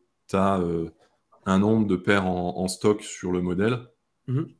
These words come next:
Speaker 1: en fait, donc t'as un nombre de paires liées. Si tu veux juste, euh, compter ce nombre de, ce nombre de, d'items liés, en fait, euh, tu peux pas faire count de ton champ, euh, record.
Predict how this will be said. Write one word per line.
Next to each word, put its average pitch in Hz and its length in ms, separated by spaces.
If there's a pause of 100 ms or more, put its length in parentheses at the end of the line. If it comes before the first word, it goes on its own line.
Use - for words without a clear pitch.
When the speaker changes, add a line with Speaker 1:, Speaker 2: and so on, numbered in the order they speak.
Speaker 1:
en - 80
fait, - 520
donc 85 160
t'as 87 80
un 82 100
nombre 90 180
de 87 60
paires 82 260
liées. 113 340
Si - 160
tu - 120
veux 92 140
juste, 127 480 (580)
euh, 80 1080
compter 123 640
ce - 240
nombre 95 420
de, 85 340 (280)
ce - 180
nombre 98 220
de, 87 360
d'items 101 600
liés, 131 240 (440)
en 95 100
fait, 117 400 (480)
euh, 82 880
tu - 120
peux 90 100
pas 107 140
faire - 300
count 120 320 (180)
de 95 140
ton 90 180
champ, 107 460
euh, 82 520 (180)
record. 90 380